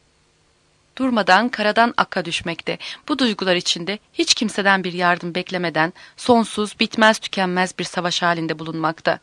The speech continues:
Buna rağmen başkaları için gayet sakin, evladı için son derece şefkatli,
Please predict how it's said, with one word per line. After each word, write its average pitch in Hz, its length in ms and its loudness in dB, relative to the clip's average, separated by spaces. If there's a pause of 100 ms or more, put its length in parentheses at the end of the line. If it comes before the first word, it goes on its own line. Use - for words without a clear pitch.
(600)
Buna 370 160 4
rağmen 294 420 8
başkaları 240 420 2
için 233 320 -2
gayet 214 340 4
sakin, 180 460 0 (280)
evladı 254 420 8
için 240 240 4
son 247 300 8
derece 180 260 2
şefkatli, 170 680 -2